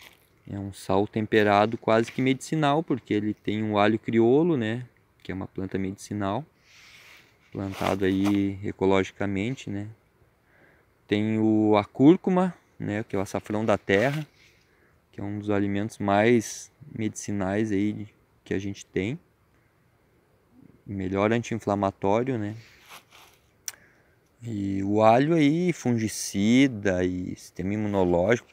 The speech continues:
como um todo, né? Além disso, ainda vai o pimentão também, pimentão aqui do,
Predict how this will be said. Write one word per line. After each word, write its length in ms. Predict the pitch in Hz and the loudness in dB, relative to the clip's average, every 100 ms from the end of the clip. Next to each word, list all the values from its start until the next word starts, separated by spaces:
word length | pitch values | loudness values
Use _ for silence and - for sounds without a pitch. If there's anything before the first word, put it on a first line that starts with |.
| - | -8
como 200 | 101 101 | -6 -6
um 80 | |
todo, 400 | 98 90 95 127 | -4 -2 0 0
né? 240 | 120 95 120 - _ _ _ _ _ _ _ _ _ _ _ _ _ _ _ _ _ _ _ _ | 0 -2 -6 -12 _ _ _ _ _ _ _ _ _ _ _ _ _ _ _ _ _ _ _ _
Além 340 | - 107 117 113 | -4 0 2 2
disso, 300 | 113 123 139 | 2 2 2
ainda 160 | 127 | 4
vai 120 | 123 | 6
o 60 | 127 | 6
pimentão 720 | - 143 139 131 143 139 180 | 6 4 4 4 6 6 6
também, 380 | 170 123 123 147 | 4 6 4 4
pimentão 580 | 151 123 113 117 117 127 | 0 0 2 4 4 4
aqui 240 | - 127 | 0 -2
do, 420 | 120 127 120 113 | 4 4 4 2